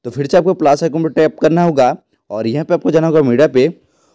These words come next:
और दोस्तों, गैलरी पे जाकर आपको इस ग्लास ब्रोकन ओवरले वीडियो को सिलेक्ट करके ऐड कर लेना है, ठीक है। तो उसके बाद आपको इस वीडियो को सिलेक्ट करना होगा और यहाँ पे आपको जाना होगा ब्लेंडिंग ऑप्शन पे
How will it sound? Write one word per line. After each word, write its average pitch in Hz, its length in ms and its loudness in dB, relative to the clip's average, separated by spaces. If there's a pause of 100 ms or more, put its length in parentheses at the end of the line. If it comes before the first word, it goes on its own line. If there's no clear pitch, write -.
(160)
और 110 100 2
दोस्तों, 160 380 0
गैलरी 175 280 0
पे 185 100 0
जाकर 175 220 0
आपको 175 160 -2
इस 160 220 0
ग्लास 120 340 0
ब्रोकन 143 340 0
ओवरले 143 320 2
वीडियो 139 220 0
को 151 80 2
सिलेक्ट 135 260 0
करके 143 220 -2
ऐड 110 220 2
कर 120 80 0
लेना 165 180 2
है, 110 220 -6 (840)
ठीक 160 120 -4
है। 117 120 2 (1200)
तो 113 60 -6
उसके 139 180 -2
बाद 180 60 4
आपको 180 320 2
इस 143 180 -2
वीडियो 143 180 -2
को 165 100 -2
सिलेक्ट 156 280 0
करना 175 200 2
होगा 131 340 0 (320)
और 113 160 -4
यहाँ 151 180 -4
पे 185 80 2
आपको 180 180 0
जाना 165 180 0
होगा 170 120 2
ब्लेंडिंग 117 360 2
ऑप्शन - 280 -2
पे 123 240 0